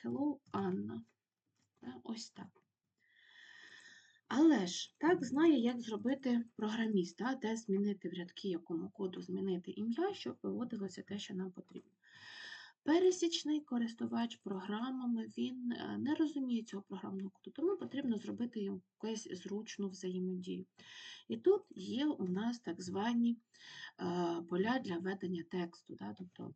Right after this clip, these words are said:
е, коли ми вводимо в це поле, наша програма бере дані з цього вікна, да? І вже робить певні з ними дії. Або виводить в консоль, або проводить розрахунки, розглянемо з вами і такий далі приклад.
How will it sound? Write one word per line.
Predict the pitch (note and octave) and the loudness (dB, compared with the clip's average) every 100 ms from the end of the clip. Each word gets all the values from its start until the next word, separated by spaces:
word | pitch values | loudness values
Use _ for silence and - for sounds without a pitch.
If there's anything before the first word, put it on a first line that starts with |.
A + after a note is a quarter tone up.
| _ - | _ -8
е, | F3+ F3+ | -8 -4
коли | G3+ G3 | -4 0
ми | F3 D#3+ - | 0 -2 -6
вводимо | F#3 F#3 F3+ F3+ E3+ | -6 -2 0 -2 -6
в | E3 | -6
це | - - | -10 -10
поле, | - C#4+ F4 F#4 - - - - - | -2 2 4 4 0 -20 -18 -10 0
наша | A#3+ A#3 F3+ | 2 2 0
програма | - F3+ F#3+ F3+ E3 D#3 | -2 -2 0 0 0 -2
бере | F3 F#3 E3 | 0 2 2
дані | E3+ E3+ D3+ D3 - | 0 -2 -2 -4 -10
з | - | -10
цього | F3 E3+ F#3 | -10 -6 -4
вікна, | A3+ B3 D#4 F4+ G4 G4 - | -4 -2 2 4 4 0 -10
да? | A3 D#4 - - - - | -6 -6 -8 -20 -12 0
І | G4 | 4
вже | A#3 | 4
робить | G#3+ A#3+ F#3 F#3 | 4 0 -2 -2
певні | A3 G#3+ F3 | 0 2 0
з | F#3 | 0
ними | F3+ F3+ D#3 | 0 0 -4
дії. | E3 F#3 D#3 D#3+ - | -2 0 0 -6 -8
Або | A3+ C4+ | -4 -2
виводить | G#3+ G3 G3+ G#3+ | 0 -2 -2 -6
в | |
консоль, | - B3+ C4 - F#4+ | -8 -8 -4 0 2
або | C4+ G#3 A3 | 2 -2 -4
проводить | A3 G3+ G3 A3 F#3+ F#3 | -4 -4 -2 -2 -2 -2
розрахунки, | F#3 G3+ A3 - G4 F#4 - D4 | -4 -6 -2 6 6 6 2 2
розглянемо | C4+ C4 - - - - - B3+ B3+ A#3+ A3+ | 2 -4 -10 -20 -20 -14 0 0 2 2 2
з | A3+ | 2
вами | A#3 A3 | 0 0
і | G#3+ | -2
такий | A3+ A3+ A3+ | -6 -2 -2
далі | G#3 G#3 G#3 | 0 0 -2
приклад. | - A3 G#3+ G3+ | -4 -6 -4 -8